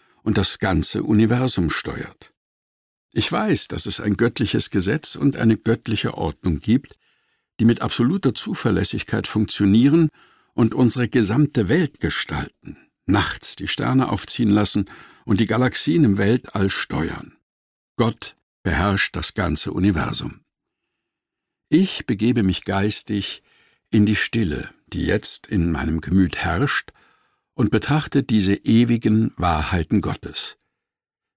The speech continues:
„Wer festen Herzens ist, dem bewahrst du Frieden.“ Jesaja, Kapitel sechsundzwanzig, Vers drei.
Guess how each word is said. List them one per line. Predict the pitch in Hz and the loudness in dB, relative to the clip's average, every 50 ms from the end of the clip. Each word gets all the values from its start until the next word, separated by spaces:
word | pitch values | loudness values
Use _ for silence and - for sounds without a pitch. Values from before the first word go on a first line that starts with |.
| _ | _
„Wer | - 82 - | -4 -4 -2
festen | - - - 127 143 - - - - 170 160 | -2 0 0 0 0 0 -2 -4 -2 -2 -2
Herzens | 113 87 82 69 73 87 - - - 160 156 - - | 0 0 -2 -4 -4 -4 -6 -6 -6 -4 -4 -4 -2
ist, | - 180 208 - - - - - _ _ _ _ _ _ _ _ _ _ _ - | -2 -2 -2 -2 -6 -8 -10 -14 _ _ _ _ _ _ _ _ _ _ _ 0
dem | 110 107 110 123 123 120 | 2 4 4 4 4 4
bewahrst | 110 95 78 78 82 90 92 - - - - | 2 0 0 0 -2 -2 -2 -4 -4 -6 -4
du | 98 95 | -4 -4
Frieden.“ | 95 - - 85 82 78 67 - - 64 - - _ _ _ | -4 -4 -4 -6 -6 -6 -6 -8 -12 -14 -14 -14 _ _ _
Jesaja, | _ - - 113 - - - - - - - - - - _ | _ -4 -4 -2 -4 -4 -6 -8 -8 -10 -12 -14 -16 -18 _
Kapitel | - - 76 - 82 - - | -12 -12 -10 -10 -10 -10 -8
sechsundzwanzig, | - 80 73 - - - - - - 82 80 80 - - - - | -8 -8 -8 -8 -8 -8 -8 -8 -6 -6 -6 -6 -6 -6 -8 -8
Vers | - 101 101 - - - | -8 -6 -6 -6 -8 -10
drei. | - - - - - | -12 -14 -14 -16 -16